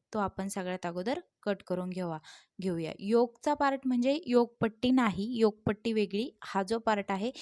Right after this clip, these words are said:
याला योकचा पार्ट म्हणतात. अ, तर पहा, शोल्डरसुद्धा याला शोल्डरचा पार्टसुद्धा म्हणतात. आता एकदा जसा आहे तसा आपल्याला संपूर्ण याचं, अ, ड्राफ्टिंग करून घ्यायचं आहे. तर पहा, <clears throat> अशा पद्धतीनं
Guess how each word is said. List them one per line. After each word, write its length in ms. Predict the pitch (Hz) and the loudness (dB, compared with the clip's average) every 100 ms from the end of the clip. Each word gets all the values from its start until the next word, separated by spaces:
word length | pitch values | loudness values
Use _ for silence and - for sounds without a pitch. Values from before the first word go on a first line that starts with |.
| - - | -18 -10
याला 200 | 220 208 | -2 0
योकचा 440 | 220 214 196 - 226 | 2 2 0 -2 -6
पार्ट 280 | 214 196 185 | -2 -4 -4
म्हणतात. 380 | 196 190 - 240 - - _ - - | -6 -6 -2 -2 -4 -18 _ -16 -8
अ, 400 | 185 180 180 180 180 | -6 -4 -6 -8 -6
तर 160 | 208 202 | -4 -4
पहा, 380 | 196 - 208 277 320 | -4 -6 -4 -6 -4
शोल्डरसुद्धा 720 | - 226 214 220 220 202 214 | 0 2 2 -2 -4 -2 0
याला 300 | 202 202 233 | 0 -2 -4
शोल्डरचा 500 | - 214 208 202 214 | -2 -2 -2 -4 -4
पार्टसुद्धा 600 | 208 196 190 - 196 220 285 - - - | 0 0 0 -6 -4 -4 -4 -12 -20 -8
म्हणतात. 320 | 196 180 165 - | -6 -4 -6 -8
आता 260 | - 190 202 - | -6 -4 -4 -2
एकदा 300 | 196 190 214 | -4 0 0
जसा 320 | 208 202 233 | 0 0 0
आहे 200 | 220 226 226 | 0 0 -2
तसा 200 | - 220 | -2 -4
आपल्याला 340 | 202 202 214 | 0 0 0
संपूर्ण 480 | 226 208 202 208 214 | -2 -4 -4 -4 -2
याचं, 340 | 208 196 240 320 - - _ | -2 -2 -4 -6 -12 -20 _
अ, 280 | 202 190 180 | -8 -4 -4
ड्राफ्टिंग 460 | 180 190 185 - 208 | -4 -4 -4 -4 -4
करून 340 | 208 202 220 | -2 0 0
घ्यायचं 340 | 226 214 208 214 | 0 0 0 0
आहे. 280 | 190 196 226 - _ _ - | 0 -2 -6 -14 _ _ -6
तर 120 | 202 | -6
पहा, 320 | 196 208 214 277 - _ _ _ _ - | -4 -4 -4 -6 -10 _ _ _ _ -6
<clears throat> 440 | 262 254 214 - _ _ - | -2 -2 -2 -10 _ _ -12
अशा 200 | 202 202 | -10 -8
पद्धतीनं 580 | 202 180 202 208 202 | -8 -6 -4 -4 -4